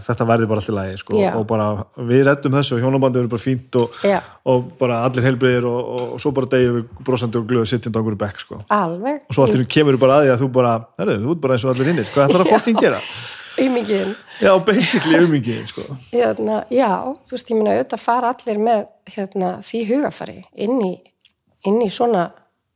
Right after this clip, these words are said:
Speaker 2: þú veist, samband með manneskju og ég meina, það er bara þannig.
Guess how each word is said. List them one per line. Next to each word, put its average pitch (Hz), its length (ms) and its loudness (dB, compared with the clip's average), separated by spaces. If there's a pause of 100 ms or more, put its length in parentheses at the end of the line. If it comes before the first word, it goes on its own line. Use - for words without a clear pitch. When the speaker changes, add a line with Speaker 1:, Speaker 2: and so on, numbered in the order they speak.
(800)
Speaker 2:
þú - 40 -12
veist, - 160 -14
samband 175 560 -4
með 180 160 0
manneskju 233 540 -4
og - 120 -20
ég 190 140 -12
meina, 180 320 -6 (1600)
það 214 140 -2
er 247 60 0
bara 208 160 -4
þannig. 208 340 -2